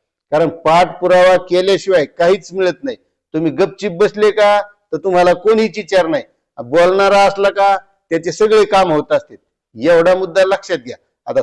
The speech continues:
तुम्हाला नुकसान भरपाई मिळाली का नाही आणि रब्बीचं अनुदान मिळालं का नाही हे नक्कीच कमेंट करा. मात्र चॅनलवर नवीन असाल तर सबस्क्राईब करा,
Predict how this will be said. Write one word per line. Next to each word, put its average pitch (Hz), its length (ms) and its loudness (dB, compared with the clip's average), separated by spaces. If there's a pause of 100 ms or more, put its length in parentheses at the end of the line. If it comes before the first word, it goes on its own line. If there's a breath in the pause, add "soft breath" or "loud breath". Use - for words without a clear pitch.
(120)
तुम्हाला 170 380 2
नुकसान 190 400 -2
भरपाई 180 420 -2
मिळाली 190 300 0
का 190 200 -2
नाही 175 140 -8 (340)
आणि 123 140 -10
रब्बीचं 165 440 -2
अनुदान 180 440 0
मिळालं 208 320 2
का 190 140 -8
नाही 160 160 -8 (340)
हे 143 60 -6
नक्कीच 180 480 -4
कमेंट 196 360 -2
करा. 151 240 -2 (380)
मात्र 165 320 -2
चॅनलवर 196 560 0
नवीन 208 280 -4
असाल 190 300 0
तर 170 180 -12
सबस्क्राईब 202 540 -4 (100)
करा, 196 200 0